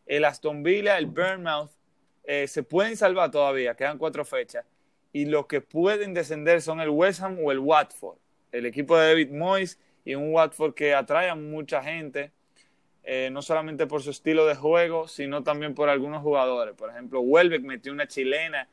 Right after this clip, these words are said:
esta semana, eh, eso fue uno de los highlights también. El United sigue arrollando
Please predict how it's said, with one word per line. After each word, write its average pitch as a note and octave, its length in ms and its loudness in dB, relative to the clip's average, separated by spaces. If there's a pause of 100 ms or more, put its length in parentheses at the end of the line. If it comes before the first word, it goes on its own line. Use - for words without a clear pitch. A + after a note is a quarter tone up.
(580)
esta C3+ 240 0
semana, D#3+ 640 0 (300)
eh, B2 240 -2
eso B2+ 160 -8
fue C#3+ 120 -8
uno D3 120 2
de C#3+ 60 6
los B2+ 160 2
highlights D3+ 520 4
también. C#3+ 560 -8 (500)
El C3 240 -8
United D3+ 460 -4 (140)
sigue D#3+ 340 -2
arrollando D#3 720 -2